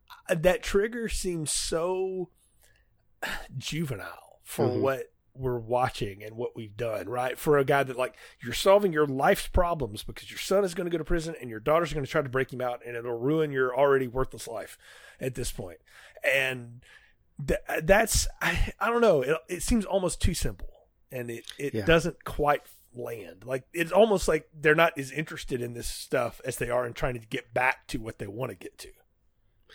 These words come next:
Speaker 2: I think it would have been, to me, like, the whole thing in the part one was that George McFly was in-, insecure, di-,
Speaker 1: Mm-hmm.
Speaker 2: didn't think he had the ability or the talent.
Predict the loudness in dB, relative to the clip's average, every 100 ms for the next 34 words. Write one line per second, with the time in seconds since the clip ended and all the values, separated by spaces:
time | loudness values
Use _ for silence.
0 | -20 -14 2 4 4 0 2 4 4 2
1 | 2 -2 _ -8 0 4 6 6 4 0
2 | 0 0 0 _ _ _ _ _ _ 0
3 | 4 4 2 4 4 4 2 -4 -2 -2
4 | -2 2 4 4 2 4 0 0 0 0
5 | -4 -12 -20 -20 -20 -6 0 2 0 -4
6 | 2 6 6 6 2 -2 -8 -20 _ _
7 | _ -6 -4 0 -2 -2 _ -2 0 0
8 | -2 0 2 2 0 -6 _ _ _ -12
9 | -4 -4 -4 -4 -2 0 0 2 2 4
10 | 4 4 2 2 2 2 0 0 -2 -2
11 | -2 -2 -2 -4 -6